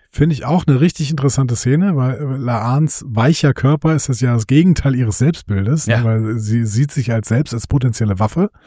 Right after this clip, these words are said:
Speaker 1: Ähm, und jetzt kann sie auseinanderfallen, aber niemanden mehr zerbrechen.
Speaker 2: Hm.
Speaker 1: Super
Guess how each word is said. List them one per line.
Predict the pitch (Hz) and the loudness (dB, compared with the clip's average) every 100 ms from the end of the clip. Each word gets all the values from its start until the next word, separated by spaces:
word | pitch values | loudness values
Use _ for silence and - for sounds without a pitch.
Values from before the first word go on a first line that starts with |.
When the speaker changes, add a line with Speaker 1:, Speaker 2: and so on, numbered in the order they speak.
| - - - - - _ _ _ - | -20 -20 -20 -20 -20 _ _ _ 0
Speaker 1:
Ähm, | 123 123 117 117 _ _ _ _ _ _ _ _ | 4 4 4 0 _ _ _ _ _ _ _ _
und | 139 117 | -4 0
jetzt | 127 - | 0 0
kann | 143 | 2
sie | 156 127 | 2 2
auseinanderfallen, | 107 113 151 - 151 160 | 2 4 2 4 4 4
aber | 123 113 | 4 2
niemanden | 127 151 147 143 127 | 4 6 4 4 2
mehr | 123 117 | 2 2
zerbrechen. | 113 101 98 - 170 220 _ - - | -2 -2 -4 -2 -4 -4 _ -12 -10
Speaker 2:
Hm. | 82 _ _ _ _ _ _ _ _ _ | -10 _ _ _ _ _ _ _ _ _
Speaker 1:
Super | 123 101 151 202 - 143 147 | -8 0 2 2 2 2 2